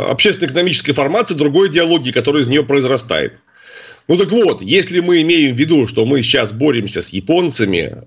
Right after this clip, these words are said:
э, за Курилы, например, так давайте-ка вспомним, у нас кто в две тысячи девятнадцатом году предлага-,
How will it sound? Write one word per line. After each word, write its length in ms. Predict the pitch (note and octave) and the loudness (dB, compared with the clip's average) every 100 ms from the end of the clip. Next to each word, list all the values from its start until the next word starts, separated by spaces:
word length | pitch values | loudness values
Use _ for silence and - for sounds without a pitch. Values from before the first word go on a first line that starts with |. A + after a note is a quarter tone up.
| - | -4
э, 380 | F#2 F#2 F#2+ | -2 0 0
за 380 | G2 A2+ B2+ A2 | 0 0 0 0
Курилы, 420 | A2+ C3 G#3+ G3 A2 | 0 0 2 0 0
например, 720 | G#2+ - G#2 G#2+ A2 F2 - - - - | -2 -2 -2 0 0 -2 -6 -18 -20 -6
так 140 | A2+ - - | -6 -6 -4
давайте-ка 460 | B2 C#3+ A3 - | -2 0 -2 -4
вспомним, 680 | D3 - F#3+ E3+ A#2+ E2 - _ _ _ _ _ _ _ _ | -8 -2 0 0 -2 -6 -10 _ _ _ _ _ _ _ _
у 80 | - | 0
нас 280 | D#3 G3 - | 2 2 -2
кто 560 | - - C4 D#4+ D#4 B3+ _ _ _ _ _ _ _ - | -10 -2 2 2 0 -4 _ _ _ _ _ _ _ -6
в 120 | C3 | -4
две 180 | B2+ F#3 | 0 0
тысячи 340 | G3+ G#3+ - | 2 2 2
девятнадцатом 720 | E3 F#3 G3 G3 F#3+ - F#3 | 2 0 2 0 -2 -2 -2
году 300 | E3+ F3+ F#3 | 0 0 0
предлага-, 560 | E3 D#3+ D#3+ E3 D3+ - | 0 0 0 0 0 -2